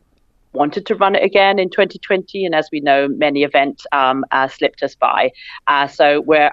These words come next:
up again, uh, twenty twenty-one. This year, the event is in Royal Cork Yacht Club out of Crosshaven.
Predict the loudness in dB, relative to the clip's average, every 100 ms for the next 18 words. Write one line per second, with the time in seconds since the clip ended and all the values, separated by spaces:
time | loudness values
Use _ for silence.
0 | 0 -2 0 2 2 2 -6 _ _ -4
1 | -2 -2 -2 -2 -2 -6 -6 -2 0 0
2 | -2 _ -2 -2 -2 -4 0 0 2 0
3 | -2 -10 -6 -4 0 0 0 0 -2 -2
4 | -4 -2 -2 -4 -2 -6 -6 -6 -6 -4
5 | -4 -4 -6